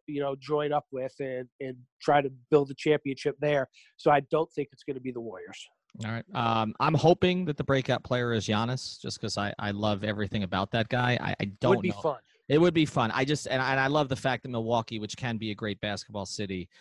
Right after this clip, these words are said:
Speaker 2: uh, would, would get on that stage, but I, and the new arena and the new ownership and everything else that they've done, and, and I think Bud's done a great job. I just don't think they have enough. I, I think, I think I like, I, I love Chris Middleton as your third guy.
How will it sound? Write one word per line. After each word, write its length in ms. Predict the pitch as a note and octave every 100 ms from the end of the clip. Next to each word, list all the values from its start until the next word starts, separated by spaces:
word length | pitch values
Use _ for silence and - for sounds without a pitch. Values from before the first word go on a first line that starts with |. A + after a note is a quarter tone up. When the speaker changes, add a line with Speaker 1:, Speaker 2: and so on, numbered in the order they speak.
| _ _ -
Speaker 2:
uh, 160 | G#2 G2+
would, 160 | A2
would 240 | - G#2+ G2+
get 200 | A#2 -
on 200 | A2+ G#2+
that 180 | G#2 G2
stage, 640 | - A#2 A2+ D3 D#3 - -
but 220 | A#2 G#2+ -
I, 80 | A#2+
and 260 | A#2+ A2+ G#2
the 60 |
new 140 | G#2+ G2+
arena 460 | A2 D#3+ D3+ C3+ A#2
and 100 | G2+
the 60 |
new 120 | G2+
ownership 520 | B2 B2 A#2 - A2+ -
and 100 | G#2
everything 320 | G#2 G2+ G#2+
else 180 | G2+ G2
that 140 | G2+ -
they've 200 | F#2+ G2
done, 340 | A#2 A2+ G#2
and, 120 | G2
and 220 | - G2
I 80 | G2
think 160 | G#2+ -
Bud's 240 | G#2 F#2
done 140 | G#2+ G2
a 40 |
great 240 | F#2 F#2+ -
job. 360 | G2+ G2 F#2 _ - _ -
I 60 |
just 180 | A2+ A#2+
don't 160 | B2 A2+
think 140 | A2
they 80 | G#2
have 100 | G2
enough. 400 | F2+ E2 A#1+ -
I, 120 | A2
I 160 | G#2+ G#2+
think, 200 | C3+ B2
I 80 | C3
think 260 | D#3+ D3+
I 100 | C#3
like, 300 | C#3+ D#3+ D#3+ -
I, 100 | C3+
I 200 | C#3+ D3
love 320 | D3+ F#3 E3+
Chris 300 | - E3 -
Middleton 340 | C#3+ B2+ B2+
as 180 | A#2 A2
your 120 | A2+
third 320 | F#2 A2+ G#2 F#2
guy. 340 | E2+ B1